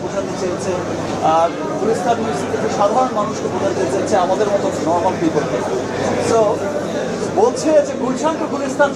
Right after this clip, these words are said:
সর্বস্তরের মানুষ দেখছে, এবং যে চিত্র আমি দেখেছি মাল্টিপ্লেক্সগুলোতে, যে চিত্র আমি দেখেছি সিঙ্গেল স্ক্রিনগুলোতে,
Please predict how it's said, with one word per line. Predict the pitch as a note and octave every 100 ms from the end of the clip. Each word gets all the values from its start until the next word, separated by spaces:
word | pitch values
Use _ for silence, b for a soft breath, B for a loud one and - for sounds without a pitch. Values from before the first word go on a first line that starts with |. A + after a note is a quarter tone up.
| A#3
সর্বস্তরের | B3+ D4 - D4+ C#4+
মানুষ | C4 C4 A#3 -
দেখছে, | G#3 A3 C#4+
এবং | A#3 A#3+ C4 -
যে | B3 -
চিত্র | A#3 - C4+
আমি | C#4 C4+
দেখেছি | B3 - - G#3 F#3+
মাল্টিপ্লেক্সগুলোতে, | F#3+ G#3 - - - - - - - - - - - - - - - - - - - -
যে | G#3+ A3+
চিত্র | - - C#4
আমি | C#4
দেখেছি | C4 C4 B3+ C4
সিঙ্গেল | B3 A#3 B3+
স্ক্রিনগুলোতে, | C4 - C4+ B3+ B3 G#3 A3+